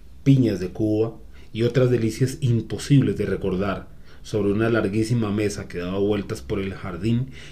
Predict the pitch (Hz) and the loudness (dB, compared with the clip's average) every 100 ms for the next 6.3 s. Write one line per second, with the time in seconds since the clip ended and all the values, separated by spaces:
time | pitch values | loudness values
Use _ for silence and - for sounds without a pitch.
0 | - 107 113 113 117 120 127 131 131 135 | -8 0 2 4 6 6 8 8 8 6
1 | 120 - 82 82 87 - 104 101 98 101 | 4 2 -8 -10 -10 -6 -4 -2 -2 -2
2 | 104 110 110 - 117 101 98 - - - | -2 0 -2 -2 -4 -4 -6 -12 -16 -18
3 | - - 113 107 123 123 127 123 120 117 | -14 0 2 2 2 2 6 6 6 2
4 | - 131 135 131 123 110 107 113 117 123 | 4 4 6 4 4 4 2 4 4 4
5 | 120 117 107 110 110 120 117 110 120 101 | 4 2 0 0 2 4 4 4 2 0
6 | 87 82 | -6 -6